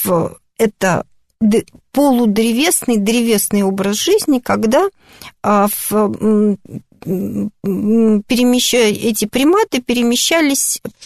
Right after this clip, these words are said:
по крупным, а, ветвям, и, а, м, верхними конечностями собирали там листья, цветы и плоды, да, а с-, ну, грубо говоря, стояли на ногах,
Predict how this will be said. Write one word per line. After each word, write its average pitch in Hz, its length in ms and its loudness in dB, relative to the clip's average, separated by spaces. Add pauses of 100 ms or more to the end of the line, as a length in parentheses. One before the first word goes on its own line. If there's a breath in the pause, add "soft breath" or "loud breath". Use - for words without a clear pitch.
(100)
по 240 300 4 (460 loud breath)
крупным, 214 760 2 (220)
а, 185 640 -2
ветвям, 277 720 2 (680 soft breath)
и, 254 340 2 (120)
а, 208 220 0 (120)
м, 208 420 0
верхними 226 420 0
конечностями 202 800 -2
собирали 196 680 0
там 170 280 -2
листья, 190 400 -2
цветы 190 500 -4
и 170 800 -2
плоды, 208 320 0 (140)
да, 302 320 0
а 196 680 0
с-, 208 300 -4 (100)
ну, 185 380 -2
грубо 277 280 0
говоря, 226 280 2
стояли 226 420 0
на 202 140 0
ногах, 202 440 -4